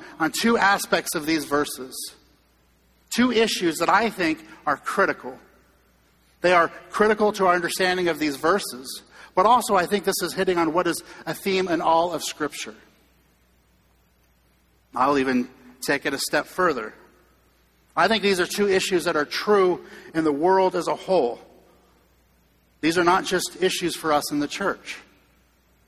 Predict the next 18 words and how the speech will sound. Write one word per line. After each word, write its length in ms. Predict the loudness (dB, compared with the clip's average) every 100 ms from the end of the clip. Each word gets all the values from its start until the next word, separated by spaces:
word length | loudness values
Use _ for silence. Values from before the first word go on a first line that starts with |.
| _ _ _ _ _ _ _ _ _ _ -8
So 120 | 0
what 140 | 2
are 200 | 4 4
they? 140 | 2 -2
What 160 | 0
are 140 | 0 0
these, 200 | -2 -4 -10 -18 -20 _ _ _
these 180 | -8 -6
two 240 | -4 -2 -2
issues? 680 | -2 -6 -8 -12 -14 -18 -20 _ _ _ _ _ _ _ _ _
The 100 | -8 -2
two 160 | 2
issues 300 | 2 2 -2
that 120 | 0 -2
we 100 | -2
see 460 | -2 -2 0 -2 -6 -10 -4
in 100 | 0
these 200 | 0